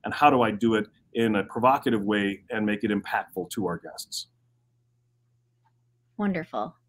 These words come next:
Speaker 2: Well, it's, it's really exciting. And, um, I love that, um, the schedule of, of these types of interventions and exhibitions is going to be continuing indefinitely.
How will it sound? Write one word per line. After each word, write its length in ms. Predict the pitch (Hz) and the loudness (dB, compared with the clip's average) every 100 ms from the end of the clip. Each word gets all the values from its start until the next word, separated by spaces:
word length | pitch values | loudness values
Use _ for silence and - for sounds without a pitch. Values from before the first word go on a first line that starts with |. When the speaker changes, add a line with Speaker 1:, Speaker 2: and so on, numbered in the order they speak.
| _ _ _ | _ _ _
Speaker 2:
Well, 200 | 220 208 | 6 6
it's, 200 | 202 208 - | 4 0 -2
it's 200 | 233 - | -2 0
really 240 | 262 254 | 2 4
exciting. 500 | 214 - 208 190 170 | 2 2 4 2 2
And, 680 | 156 185 180 180 180 180 - - | 2 4 4 4 2 -2 -2 2
um, 460 | 180 175 175 180 - - - - | 4 4 0 -4 -10 -20 -10 4
I 140 | 196 | 6
love 480 | 190 202 208 214 202 | 8 8 8 6 4
that, 560 | 202 190 185 180 180 - - - _ | 6 8 8 6 2 -4 -14 -18 _
um, 500 | 175 170 170 170 175 - _ - _ _ - | -4 -2 -2 -4 -8 -12 _ -20 _ _ -6
the 160 | 190 | -2
schedule 920 | 190 - - 214 220 208 190 180 170 - | -2 -4 4 6 6 4 2 2 0 0
of, 580 | 175 170 175 175 170 170 - _ - | 4 4 4 0 -4 -12 -20 _ -4
of 320 | 175 170 170 | -2 -2 -4
these 260 | 185 175 - | -4 -4 -2
types 380 | 196 170 - | 0 0 0
of 260 | 180 165 165 | 0 0 0
interventions 720 | 175 165 165 175 180 170 165 | -4 -4 0 0 0 -2 -4
and 80 | 160 | -4
exhibitions 580 | 160 - 180 247 190 165 | -6 -4 -4 -2 -4 -2
is 360 | 170 170 - - | -2 -4 -10 -6
going 200 | 180 170 | -4 -2
to 40 | |
be 80 | 170 | -4
continuing 580 | 170 170 - 233 202 165 | -4 -4 0 2 2 0
indefinitely. 800 | 160 160 - 247 139 107 - 202 | 0 2 2 0 -6 -6 -10 -12